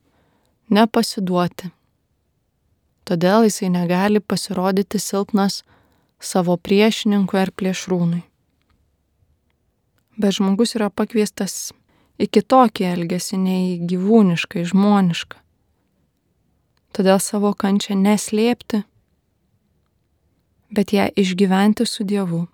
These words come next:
atiduoti Dievui pilnai visus tuos jausmus, kurie kyla, juos sau pripažinti. Kai juos sau pripažinsime, galėsime visai kitaip pažinti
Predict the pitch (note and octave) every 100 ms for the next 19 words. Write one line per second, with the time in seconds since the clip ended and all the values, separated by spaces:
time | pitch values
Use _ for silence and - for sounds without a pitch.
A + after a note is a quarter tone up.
0 | _ _ _ _ _ _ _ G3+ - G3+
1 | F3 F#3+ G#3 - F#3+ G3 F#3 G3+ G3+ A3+
2 | G#3 F#3+ F#3 F#3 F3 E3+ - G#3+ - G#3+
3 | G3+ - G#3 - F#3 F#3 - G3+ F#3+ F#3
4 | - F3 F3 F3 F3+ F#3 - F3+ G3 -
5 | G3+ - G3 F3 F#3 F3 - _ _ _
6 | _ _ _ _ _ _ _ _ - G#3
7 | G3 - A3+ A3+ G#3 - F3+ F#3+ B3 -
8 | A3+ G3 - _ _ _ _ - G3+ A3
9 | A3+ A3 G3 F#3 - A3+ C4 A3 - A3+
10 | - G3 F#3+ A#3+ B3 G#3